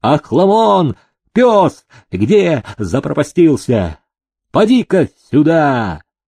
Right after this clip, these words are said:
На окрики с зелёной гущи проворно выскочил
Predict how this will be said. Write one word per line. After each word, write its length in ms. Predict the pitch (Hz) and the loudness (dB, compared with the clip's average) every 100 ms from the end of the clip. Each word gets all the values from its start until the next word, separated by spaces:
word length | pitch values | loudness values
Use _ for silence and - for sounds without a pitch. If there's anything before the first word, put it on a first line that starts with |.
| _ _ _ _ _ _ _ _ _ _ _ _ _ _ _ _ _ _ _ _ _ _ | _ _ _ _ _ _ _ _ _ _ _ _ _ _ _ _ _ _ _ _ _ _
На 180 | 90 151 | -2 0
окрики 460 | 240 240 214 - 185 | 0 0 -2 -2 -4
с 40 | |
зелёной 440 | 107 151 175 165 | 0 0 2 0
гущи 360 | 117 170 - - | -2 -4 -4 -4
проворно 460 | - 131 160 135 127 | -2 0 0 -2 0
выскочил 640 | 156 - 143 - 139 | -2 -2 -6 -2 -2